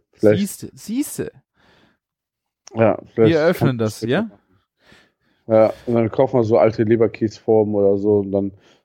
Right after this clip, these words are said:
Speaker 1: machen wir den Original-Küchenfunk-Doppelkuchen. Den könnt ihr dann auch bei uns erwerben.
Speaker 2: Ja, saugeil.
Speaker 1: Mit zwei Kilo Paket.
Speaker 2: Ihr braucht, also, ihr braucht mindestens fünf.
Speaker 1: Ja.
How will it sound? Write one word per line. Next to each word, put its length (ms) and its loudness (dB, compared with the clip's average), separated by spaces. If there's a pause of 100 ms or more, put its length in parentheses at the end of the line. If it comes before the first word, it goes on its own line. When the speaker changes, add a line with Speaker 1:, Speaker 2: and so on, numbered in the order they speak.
(100)
Speaker 1:
machen 160 0
wir 80 6
den 120 4
Original-Küchenfunk-Doppelkuchen. 1700 -2
Den 100 -4
könnt 220 -4
ihr 60 2
dann 80 0
auch 120 -2
bei 100 -4
uns 140 -8
erwerben. 540 2 (520)
Speaker 2:
Ja, 100 -20
saugeil. 960 -2
Speaker 1:
Mit 140 -14
zwei 340 0
Kilo 400 0 (240)
Paket. 640 -4 (800)
Speaker 2:
Ihr 140 -8
braucht, 340 -4
also, 180 -6
ihr 200 -8
braucht 240 -4
mindestens 340 -6
fünf. 360 -6 (760)
Speaker 1:
Ja. 280 4